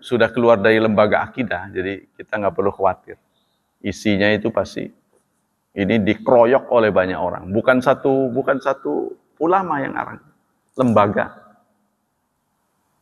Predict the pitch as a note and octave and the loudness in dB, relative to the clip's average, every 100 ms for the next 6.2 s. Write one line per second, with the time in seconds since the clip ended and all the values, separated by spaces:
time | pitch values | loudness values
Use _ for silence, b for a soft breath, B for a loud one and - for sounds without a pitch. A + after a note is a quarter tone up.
0 | _ - D#2 F#2+ C#3 - - - _ _ | _ -4 2 2 2 -6 -20 -20 _ _
1 | _ _ _ _ _ _ _ _ _ _ | _ _ _ _ _ _ _ _ _ _
2 | A#2+ C3 C3 C#3 C3+ B2 C#3 D3+ B2+ F2+ | 4 4 6 4 6 6 6 4 0 0
3 | E2 E2+ E2+ E2+ E2+ G2+ A2+ A2 - - | -6 -8 -8 -8 -6 -4 -2 -2 0 2
4 | A2 A#2 A#2 - - _ _ _ _ _ | 4 4 2 -4 -12 _ _ _ _ _
5 | _ _ _ _ C#3+ C3 C3 D3 C#3 A#2+ | _ _ _ _ 0 0 2 4 6 4
6 | E2 - | 0 -10